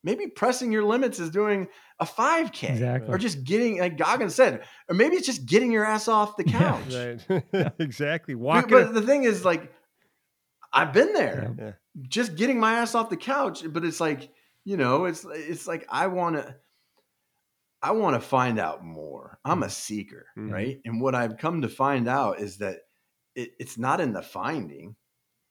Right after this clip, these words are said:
Speaker 1: it's in the seeking.
Speaker 2: Yeah.
Speaker 1: That's
Speaker 3: Mm.
Speaker 1: where you learn,
Speaker 2: Yep.
Speaker 1: right? It's in the, it's in the, it's in the journey,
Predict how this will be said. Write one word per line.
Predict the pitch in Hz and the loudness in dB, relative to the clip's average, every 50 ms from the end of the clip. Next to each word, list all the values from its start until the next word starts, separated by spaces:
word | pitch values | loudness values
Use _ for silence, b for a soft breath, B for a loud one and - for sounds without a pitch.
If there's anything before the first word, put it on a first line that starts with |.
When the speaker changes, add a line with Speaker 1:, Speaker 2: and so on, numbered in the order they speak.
| _ _ _ _ _ _ - | _ _ _ _ _ _ -10
Speaker 1:
it's | - 127 127 - | -10 -10 -8 -6
in | 190 127 | -8 -8
the | 87 76 | -8 -8
seeking. | - - - 131 - - - - - | -10 -10 -8 -8 -10 -10 -12 -10 -8
Speaker 2:
Yeah. | 123 101 101 101 | -8 -8 -8 -8
Speaker 1:
That's | - - 107 | -8 -10 -10
Speaker 3:
Mm. | 104 | -10
Speaker 1:
where | 95 85 | -12 -12
you | 76 - - 85 | -14 -14 -14 -12
learn, | 87 165 175 123 95 104 139 165 | -10 -10 -8 -8 -10 -10 -10 -8
Speaker 2:
Yep. | - 123 131 - _ _ _ _ _ _ _ _ _ _ _ | -10 -10 -12 -14 _ _ _ _ _ _ _ _ _ _ _
Speaker 1:
right? | - 107 120 160 190 - | -12 -10 -8 -8 -8 -10
It's | 120 117 - 156 | -14 -12 -8 -6
in | 151 143 | -4 -4
the, | 131 117 | -4 -4
it's | 113 127 120 127 - | -4 -6 -10 -10 -8
in | 156 151 139 | -6 -4 -4
the, | 127 117 104 107 | -4 -6 -6 -10
it's | 117 110 - - | -14 -14 -10 -8
in | 131 127 | -6 -6
the | 123 | -6
journey, | 113 104 113 151 196 - - - - | -6 -8 -10 -10 -10 -10 -14 -18 -20